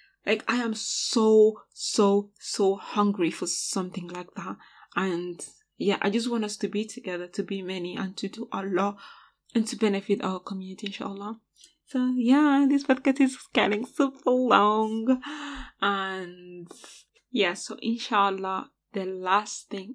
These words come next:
I wanted to say is, um, I wanted to just make a dua for the people that passed away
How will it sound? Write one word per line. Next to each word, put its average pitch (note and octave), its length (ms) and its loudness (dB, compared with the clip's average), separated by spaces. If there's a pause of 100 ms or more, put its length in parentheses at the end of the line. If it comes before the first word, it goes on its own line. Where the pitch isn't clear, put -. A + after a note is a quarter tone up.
(100)
I G3 80 -4
wanted F#3 380 -8
to G3+ 80 -12
say F#3 500 -8 (180)
is, F3+ 560 -4 (100)
um, F3+ 560 -12
I F#3 100 -8
wanted F#3 440 -10
to - 120 -16
just - 260 -10
make A3 200 -6
a B3 80 -2
dua G#3 340 -2
for G#3 80 -16
the G3+ 80 -6
people G3 320 -8
that G#3 160 -12
passed - 260 -14
away G#3+ 380 -8